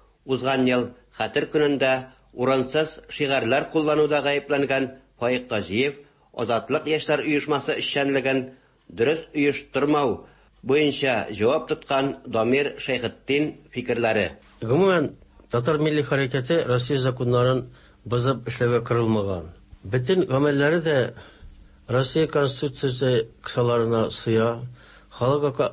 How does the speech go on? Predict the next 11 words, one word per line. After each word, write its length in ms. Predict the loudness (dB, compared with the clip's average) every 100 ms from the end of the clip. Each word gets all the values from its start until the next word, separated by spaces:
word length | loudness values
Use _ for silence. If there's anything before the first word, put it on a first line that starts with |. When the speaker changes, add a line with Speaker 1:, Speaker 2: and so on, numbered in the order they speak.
| -2
Speaker 2:
ара 280 | 0 2 2
хокук 540 | 0 -2 0 -2 -6 -14 -20 -12 -2
таләпләренә 800 | 0 2 2 2 2 0 0 -8 -14
сыя. 600 | -12 -2 2 4 2 -2 -8 -20 _ _
Без 400 | -4 -2 -2 -4 -14 -16
бер 260 | -4 -2
генә 260 | 2 2 2 0
үзебезнең 380 | 0 0 0 0
чарабызны 460 | 2 2 0 0 0
да 140 | 2 0 -4 -14 -20 -20 -20 -20 -20 -20 _ -4
Россия 480 | 0 0 0 0